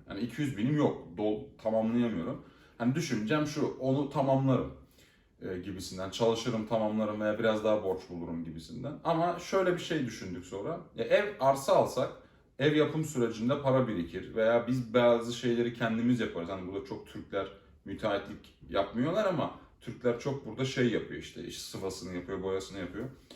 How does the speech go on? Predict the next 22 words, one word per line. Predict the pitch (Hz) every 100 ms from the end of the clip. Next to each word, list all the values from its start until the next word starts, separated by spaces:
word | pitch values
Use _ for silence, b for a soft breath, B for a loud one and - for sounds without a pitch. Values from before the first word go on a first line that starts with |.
| B
İşte | - -
oradan | 147 131 131 120
düşürürüz, | 107 - 90 107 113
buradan | 117 113 107
düşürürüz | 98 - 87 82 80
diye. | 123 170 B B B B _
Ee, | 117 113 113 - 185
en | 202 170
mantıklısı | 127 117 - - -
almak | 151 151 147 -
diye | 98 85
düşündük. | - - - 160 170
Neyse | 214 214
geziyoruz | 180 208 196 208 123 98
böyle, | 90 90 98 -
inşaat | 127 127 127 120 -
firmalarına | 123 120 120 120 123
gidiyoruz. | 107 82 82
Daha | 104
arsayı | 104 107 104 127 120
bile | 107
almamışız. | 104 113 90 80 143 160